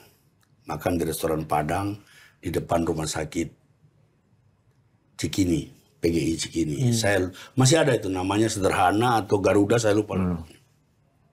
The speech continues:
Speaker 1: Makan segala macam. Ya, masing-masing makan, masing-masing makan. Sampai di P B N U, beliau yang tanya, "Tadi Taslim makan apa?" "Rendang, Gus." "Enak rendangnya?"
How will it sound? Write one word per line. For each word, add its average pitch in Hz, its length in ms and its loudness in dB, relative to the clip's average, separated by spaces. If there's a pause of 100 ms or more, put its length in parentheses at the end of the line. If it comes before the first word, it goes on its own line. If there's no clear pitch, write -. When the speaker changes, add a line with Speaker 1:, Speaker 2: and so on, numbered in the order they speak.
(240)
Speaker 1:
Makan 82 480 -2
segala 69 240 -8
macam. 87 280 -6 (2000)
Ya, 98 160 4
masing-masing 135 480 4
makan, 107 460 0
masing-masing 131 340 2
makan. 95 360 -2 (680)
Sampai 107 360 0
di 107 100 0
P 101 160 0
B 101 140 0
N 95 160 -2
U, 135 260 2 (1600)
beliau 110 340 4
yang 104 80 2
tanya, 87 300 -2
"Tadi 135 340 4 (800)
Taslim 135 320 4
makan 107 340 2
apa?" - 140 -4
"Rendang, 87 420 -2
Gus." - 400 -12 (320)
"Enak 175 300 4
rendangnya?" 110 500 2